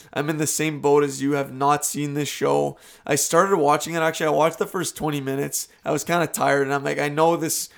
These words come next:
requires my full attention because from what I've heard, this is a ride, and you wanna be focusing throughout the whole time to really enjoy it," and it only gets crazier, apparently.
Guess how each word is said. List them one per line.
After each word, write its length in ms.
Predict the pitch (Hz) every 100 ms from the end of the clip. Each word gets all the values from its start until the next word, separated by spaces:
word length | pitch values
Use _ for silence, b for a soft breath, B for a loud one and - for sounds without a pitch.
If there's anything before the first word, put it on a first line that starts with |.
| B
requires 520 | - 143 - 143 147 135
my 140 | 139
full 240 | - 147
attention 480 | 147 143 135 139 143
because 520 | 139 139 139 139 139 - B B B B B _ _ _
from 240 | - 147
what 140 | 143 151
I've 140 | 147
heard, 220 | 147 151
this 160 | 143 139
is 60 | 143
a 100 | 135
ride, 640 | 127 135 139 139 147 139
and 500 | - 139 139 135 143 B B B B -
you 200 | 139 139
wanna 220 | 151 147
be 120 | 135
focusing 640 | - 143 147 151 143 143
throughout 220 | 139 143 139
the 100 | 135
whole 180 | 139
time 340 | 139 139 135 135
to 360 | 139 131 127 127 -
really 380 | 135 156 151
enjoy 400 | 151 139 143 147
it," 180 | 160 165 -
and 140 | 143
it 100 | 135
only 200 | 151 160
gets 220 | 147 151
crazier, 640 | - - 139 147 135 123 127
apparently. 640 | - 139 139 120 123 131